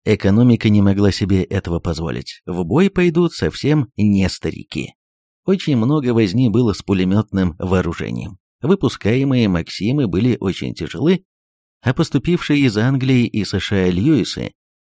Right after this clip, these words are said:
имели кожух воздушного охлаждения и малый боезапас. К тому же напор воздуха способствовал изгибанию ленты, что приводило к задержкам при стрельбе. Несмотря на наши усилия, заводчане их переделывать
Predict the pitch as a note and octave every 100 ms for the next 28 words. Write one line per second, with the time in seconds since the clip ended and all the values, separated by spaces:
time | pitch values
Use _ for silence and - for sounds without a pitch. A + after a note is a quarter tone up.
0 | _ - F#2+ A#2 G3+ E3 - C#3+ F3 F3
1 | - G#2 E2+ G2+ D3+ C3+ B2+ B2 B2 G#2+
2 | G2 D#3 D3+ D3 B2+ A#2 A2+ F2 F2+ B2
3 | C#3 A#2 F2 F2 D#2+ E2 C#2 - - _
4 | _ _ _ _ _ _ _ - - F2+
5 | C#3 F#3 E3+ D#3 - E3+ B2 C#3 C#3+ C#3+
6 | C#3 A2+ - - - F#2+ - G2+ - G#2
7 | G#2 G2 - G#2+ F2 F#2+ F2+ F#2 E2 D#3+
8 | F#3 F3 C#3+ - _ _ _ - - F#3
9 | C#3 C3+ C3 F3 D#3 G#2 F#2 F#2+ - C3
10 | - - B2+ A2+ F2 - D2 C2 G#1 G#1
11 | _ _ _ _ _ - G2+ F#2+ F2+ F2
12 | F#2+ F#2 F2+ E2+ E2 C#2+ B2+ F#2 A#1+ -
13 | _ - F#2 D3+ D3+ - D3+ D3 C3 -
14 | A#2 - G#2 G2 G2 G2 F#2 F2+ -